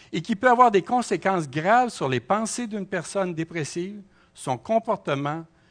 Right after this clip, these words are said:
son humeur et sa santé. J'ai trouvé ça très bien parce que,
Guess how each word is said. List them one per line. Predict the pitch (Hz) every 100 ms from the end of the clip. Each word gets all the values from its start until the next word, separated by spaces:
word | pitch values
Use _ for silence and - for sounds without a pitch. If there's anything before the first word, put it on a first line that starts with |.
| _
son | - - 139 135
humeur | 165 160 165 175 175 175 _ _ _
et | 135
sa | 127 135
santé. | 123 139 120 - 107 - _ _ _ _ _
J'ai | -
trouvé | 117 175
ça | 180
très | 233 208 190
bien | 165 226
parce | 165 -
que, | 196